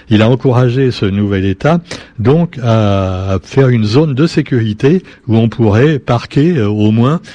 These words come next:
en attendant qu'ils puissent partir, les gens qui veulent quitter l'Afghanistan.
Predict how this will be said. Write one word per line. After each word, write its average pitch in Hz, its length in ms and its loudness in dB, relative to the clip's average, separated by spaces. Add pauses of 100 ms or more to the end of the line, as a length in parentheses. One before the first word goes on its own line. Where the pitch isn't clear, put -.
(140)
en 110 120 0
attendant 110 440 0
qu'ils 101 180 -4
puissent - 300 -4
partir, 147 460 0 (260)
les 107 120 2
gens 131 200 0
qui 123 160 -4
veulent 131 180 0
quitter 120 360 -2
l'Afghanistan. 113 680 -2